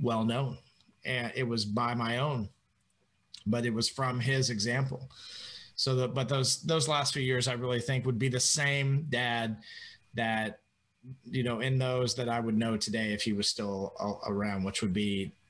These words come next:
the, the ultra transparency that we had, um, and the ability for me to be able to really have an accountability partner. Not that I don't have them now, but man, I could tell my dad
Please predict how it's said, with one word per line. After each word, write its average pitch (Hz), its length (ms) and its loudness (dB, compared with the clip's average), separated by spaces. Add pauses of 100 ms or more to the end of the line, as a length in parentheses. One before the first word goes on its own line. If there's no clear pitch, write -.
the, 120 380 0
the 135 260 2
ultra 156 460 2
transparency 120 840 0
that 107 140 -2
we 110 100 0
had, 107 460 0 (640)
um, 92 500 0 (280)
and 127 240 0
the 135 120 4
ability 139 400 2
for - 120 -6
me 127 220 2
to 127 80 -2
be 123 100 0
able 120 160 2
to 113 80 0
really 131 560 2
have 120 240 0
an 117 80 -2
accountability 107 640 0
partner. 95 520 -2
Not 143 180 -2
that 143 100 -2
I 127 140 2
don't 117 240 -2
have 120 320 -2
them 110 160 0
now, 127 300 2
but 107 320 0 (600)
man, 143 200 2
I 143 100 2
could 127 140 -6
tell 135 160 0
my 120 120 -2
dad 110 340 0